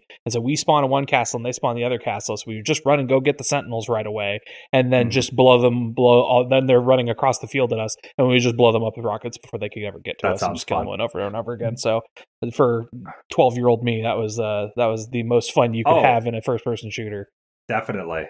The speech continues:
Speaker 2: Most definitely. Wa-, wa-, was that created by Rare?
Speaker 1: Uh, no, no. Rare had moved off the series at that point. Um, they, uh, this one is from Eurocom.
Speaker 2: Okay, okay.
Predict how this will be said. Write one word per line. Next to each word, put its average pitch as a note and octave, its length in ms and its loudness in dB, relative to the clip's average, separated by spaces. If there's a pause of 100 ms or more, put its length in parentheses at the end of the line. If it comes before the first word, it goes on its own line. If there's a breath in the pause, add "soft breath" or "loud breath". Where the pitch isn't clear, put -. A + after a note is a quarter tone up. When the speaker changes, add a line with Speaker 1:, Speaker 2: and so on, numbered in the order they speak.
Speaker 2:
Most F#2+ 200 -4
definitely. G#2+ 280 0
Wa-, D3 60 2
wa-, D3+ 160 2
was D#3 180 0
that G#3 160 0
created F#3 320 0
by E3 120 4
Rare? E3 500 0 (840)
Speaker 1:
Uh, E3+ 260 8
no, E3 340 6
no. C#3+ 240 4
Rare E3 320 6
had D#3+ 160 4
moved D3 220 -2
off B2+ 200 4
the B2+ 60 -10
series C3 420 -4
at A#2+ 100 -10
that A#2+ 260 0
point. B2+ 380 -6
Um, A2 520 -6 (220)
they, B2 520 0
uh, A2 340 -4
this B2 180 -2
one A#2+ 120 -4
is A2 80 -10
from G#2+ 160 -8
Eurocom. G2 760 -10 (460)
Speaker 2:
Okay, C#3+ 400 -2 (120)
okay. A2+ 320 -2